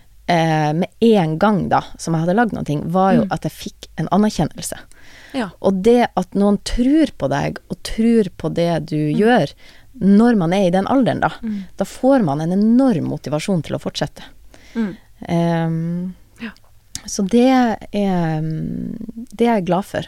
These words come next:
Speaker 1: at jeg møtte noen da som, som sa at det her er bra nok. Det her
Speaker 2: Mm.
Speaker 1: er, og det her er ordentlig bra, det her
Speaker 2: Mm.
Speaker 1: burde du gjøre noen ting med.
Speaker 2: Ja.
Speaker 1: Men det er klart, mamma var, mamma var jo engstelig for at jeg skulle reise til Oslo og,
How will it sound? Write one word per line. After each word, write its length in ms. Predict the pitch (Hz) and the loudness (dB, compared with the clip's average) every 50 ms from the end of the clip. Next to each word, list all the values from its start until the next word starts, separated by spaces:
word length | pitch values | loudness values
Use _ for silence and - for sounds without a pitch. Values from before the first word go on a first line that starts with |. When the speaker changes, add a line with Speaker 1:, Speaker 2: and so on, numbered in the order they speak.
| - - | -10 -12
Speaker 1:
at 100 | - 175 | -8 -4
jeg 100 | - 175 | -2 -2
møtte 400 | 180 180 180 - - - - 175 147 | -2 -2 -4 -6 -8 -4 -2 -2 0
noen 220 | 139 151 156 151 | -2 -4 -4 -6
da 140 | - 147 147 | -6 -6 -6
som, 360 | - - 143 139 143 143 - - | -6 -6 -6 -6 -4 -6 -8 -10
som 200 | - - 156 156 | -10 -10 -10 -8
sa 240 | - - 165 151 143 | -8 -6 -6 -8 -8
at 280 | - - - 135 135 | -10 -12 -12 -10 -8
det 100 | 139 151 160 | -6 -6 -6
her 120 | 190 208 | -4 -6
er 40 | 190 | -4
bra 160 | 160 156 170 | -4 -4 -6
nok. 400 | 196 160 - - - - - - - - - - - - - - - - | -6 -8 -10 -12 -16 -16 -18 -18 -20 -20 -20 -20 -20 -20 -20 -20 -16 -8
Det 80 | - - | -4 -2
her 160 | - - - 175 | 0 0 0 -2
Speaker 2:
Mm. 60 | 165 | -2
Speaker 1:
er, 220 | 156 151 139 - - | -4 -4 -4 -4 -6
og 60 | 160 | -6
det 100 | 147 147 | -6 -6
her 120 | 151 156 151 | -4 -4 -4
er 60 | - | -4
ordentlig 300 | - 190 196 - - - | -4 -4 -6 -6 -8 -8
bra, 160 | - 135 139 | -8 -6 -6
det 100 | 139 147 | -6 -8
her 360 | 151 151 147 139 139 147 147 143 - | -6 -6 -6 -6 -6 -8 -10 -10 -8
Speaker 2:
Mm. 320 | 208 208 202 196 190 185 | -6 -6 -4 -4 -6 -4
Speaker 1:
burde 200 | 190 160 151 147 139 | -4 -2 -2 0 0
du 60 | 143 | 0
gjøre 180 | 143 147 143 | -2 -2 -4
noen 160 | 139 135 147 - | -4 -6 -6 -6
ting 340 | 143 143 143 147 151 151 | -6 -6 -4 -4 -4 -4
med. 140 | 147 143 - - - - - - - - - - - | -4 -6 -6 -8 -12 -20 -20 -20 -20 -20 -20 -14 -12
Speaker 2:
Ja. 120 | 247 226 - - - - | -12 -12 -12 -14 -12 -4
Speaker 1:
Men 20 | - | -2
det 60 | 220 226 - | 0 2 2
er 40 | 240 | 2
klart, 100 | 233 - | 2 4
mamma 380 | 233 233 233 262 277 285 202 | 4 6 6 6 6 6 6
var, 240 | 139 139 139 139 135 - - - - | 4 4 4 2 0 -4 -10 -8 -4
mamma 280 | 160 175 214 262 240 | -2 0 0 0 0
var 140 | 143 139 127 | 0 0 0
jo 440 | 131 139 156 139 139 139 143 143 147 - - - | 0 -2 -4 -4 -2 -2 -2 -2 -4 -4 -2 -2
engstelig 560 | 151 151 151 - - - - 139 127 131 - | 0 0 0 -2 -6 -6 -4 -4 -4 -4 -6
for 120 | - - | -6 -8
at 60 | 147 - | -8 -6
jeg 120 | 143 139 | -6 -8
skulle 300 | - - - 143 143 147 | -8 -8 -8 -8 -6 -6
reise 380 | 135 135 147 139 - - 139 139 - | -4 -6 -6 -8 -8 -10 -10 -12 -10
til 500 | - 135 135 135 131 135 139 - - - - | -10 -8 -8 -6 -6 -8 -8 -10 -10 -10 -12
Oslo 380 | - 156 - - - - - 139 139 139 | -12 -10 -10 -12 -12 -10 -8 -8 -8 -8
og, 320 | 127 - 135 139 139 151 | -10 -10 -10 -10 -10 -10